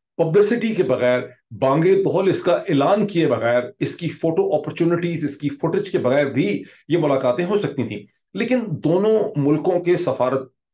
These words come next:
सफारत खानों ने उनके, जाहिर है, वजा-, उनके पीछे जो वजा-, उनके पीछे जो वजारतें हैं, अ, यानी मिनिस्ट्री फॉ-, अ, इन्फॉर-, अ, फॉरेन अफेयर्स हैं दोनों कंट्रीज की, और इनकी जो हुकूमतें हैं, उनकी मंशा यही है कि बरतानिया और अमेरिका के सफीर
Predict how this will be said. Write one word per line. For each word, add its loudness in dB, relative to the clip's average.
सफारत -2
खानों 0
ने -2
उनके, 0
जाहिर -2
है, 0
वजा-, -2
उनके -4
पीछे -4
जो 0
वजा-, -2
उनके -6
पीछे -6
जो 0
वजारतें 0
हैं, -2
अ, 0
यानी 0
मिनिस्ट्री 0
फॉ-, -6
अ, 0
इन्फॉर-, -6
अ, -6
फॉरेन 0
अफेयर्स 0
हैं 2
दोनों 2
कंट्रीज -2
की, -8
और 0
इनकी 0
जो 2
हुकूमतें -2
हैं, -4
उनकी 0
मंशा 0
यही 2
है 0
कि -2
बरतानिया 0
और 0
अमेरिका 0
के -2
सफीर 0